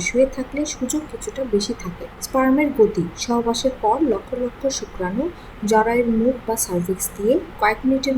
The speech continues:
মধ্যেই ভেতরে প্রবেশ করে। অনেক শুক্রাণু খুব দ্রুত সার্ভিক্স পার হয়ে জরায়ুর দিকে ছুটে যায়,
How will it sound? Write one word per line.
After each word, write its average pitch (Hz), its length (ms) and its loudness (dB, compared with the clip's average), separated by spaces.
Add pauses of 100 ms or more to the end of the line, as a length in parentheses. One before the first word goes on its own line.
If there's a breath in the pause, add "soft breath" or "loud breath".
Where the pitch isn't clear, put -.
মধ্যেই 190 380 0
ভেতরে 349 300 -4 (100)
প্রবেশ 403 280 2 (120)
করে। - 180 -8 (520 loud breath)
অনেক 302 240 4
শুক্রাণু 294 400 2 (100)
খুব 220 100 0 (120)
দ্রুত 240 240 0 (180)
সার্ভিক্স 202 380 -4 (100)
পার 175 160 -2 (100)
হয়ে 202 180 2 (440)
জরায়ুর 220 400 4
দিকে 233 240 0
ছুটে 254 300 0
যায়, 165 160 -10